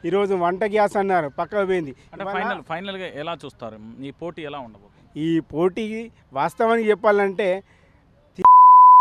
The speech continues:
Speaker 1: రాకేష్ రెడ్డి గారికి అసలు పోటీ లేదండి. ఎందుకంటే నిఖార్సైన విద్యార్థి నాయకుడిగా ఎదిగినటువంటి ఏనుగు రాకేష్ రెడ్డి అండి. ఎందుకంటే బిట్స్ పిలాని గోల్డ్ మెడలిస్టు. ఇప్పుడు ఎలాంటి వ్యక్తి అంటే వాస్తవానికి చెప్పాలంటే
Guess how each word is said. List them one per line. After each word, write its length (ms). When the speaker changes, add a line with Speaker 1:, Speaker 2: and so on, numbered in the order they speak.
Speaker 1:
రాకేష్ 320
రెడ్డి 200
గారికి 240
అసలు 180
పోటీ 340
లేదండి. 460
ఎందుకంటే 400
నిఖార్సైన 840
విద్యార్థి 500
నాయకుడిగా 680
ఎదిగినటువంటి 680
ఏనుగు 340
రాకేష్ 360
రెడ్డి 180
అండి. 200
ఎందుకంటే 240
బిట్స్ 360
పిలాని 360
గోల్డ్ 300
మెడలిస్టు. 480
ఇప్పుడు 420
ఎలాంటి 300
వ్యక్తి 240
అంటే 320
వాస్తవానికి 580
చెప్పాలంటే 760